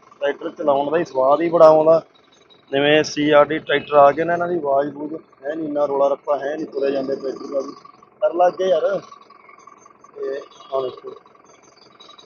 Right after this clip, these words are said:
ਟਰੈਕਟਰ ਲੋਡ ਕਰਦੇ ਕਰਦੇ ਤੱਕ ਚਾਰ ਪੰਜ ਗਾਹਕ ਹੋਰ ਆ ਗਏ ਜਿਹੜੇ, ਜਿਹੜੇ ਕਹਿੰਦੇ ਸੀ ਵੀ "ਟਰੈਕਟਰ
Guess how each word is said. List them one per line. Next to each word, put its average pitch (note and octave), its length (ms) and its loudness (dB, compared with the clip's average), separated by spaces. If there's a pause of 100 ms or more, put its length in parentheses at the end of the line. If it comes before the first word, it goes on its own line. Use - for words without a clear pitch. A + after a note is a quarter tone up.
(3000)
ਟਰੈਕਟਰ F3 760 0 (320)
ਲੋਡ F3+ 220 -4
ਕਰਦੇ F3 440 -4
ਕਰਦੇ E3+ 320 4
ਤੱਕ F3 240 -2
ਚਾਰ E3 320 2
ਪੰਜ F3 260 -4
ਗਾਹਕ F3+ 380 2 (100)
ਹੋਰ D#3 220 6
ਆ C#3+ 160 10
ਗਏ C#3+ 180 2
ਜਿਹੜੇ, D#3 260 4 (1040)
ਜਿਹੜੇ D#3+ 200 -4
ਕਹਿੰਦੇ D#3 300 0
ਸੀ D#3 100 0
ਵੀ E3 120 0
"ਟਰੈਕਟਰ D#3 680 2